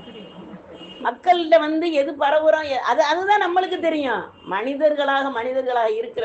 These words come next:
அல்லாஹ்வுடைய படைப்புல எப்படிப்பட்ட சிந்தனையான படைப்பையெல்லாம் அல்லாஹ் தந்திருக்கான். அல்லாஹு அக்பர். இப்ப அந்த கொ-,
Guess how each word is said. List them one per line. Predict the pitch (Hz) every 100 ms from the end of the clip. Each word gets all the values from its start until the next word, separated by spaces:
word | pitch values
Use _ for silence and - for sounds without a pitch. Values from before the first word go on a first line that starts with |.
| 185
அல்லாஹ்வுடைய | 233 269 302 285 269 247
படைப்புல | 214 233 247 254 233
எப்படிப்பட்ட | 226 302 302 294 208 - - - - 269
சிந்தனையான | 269 320 302 302 294
படைப்பையெல்லாம் | 240 262 262 262 254
அல்லாஹ் | 226 247 233
தந்திருக்கான். | 214 214 196 170 - -
அல்லாஹு | 175 190 202 240 262
அக்பர். | 262 - 269 330 - - -
இப்ப | 240 269 - 320
அந்த | 277
கொ-, | 240 247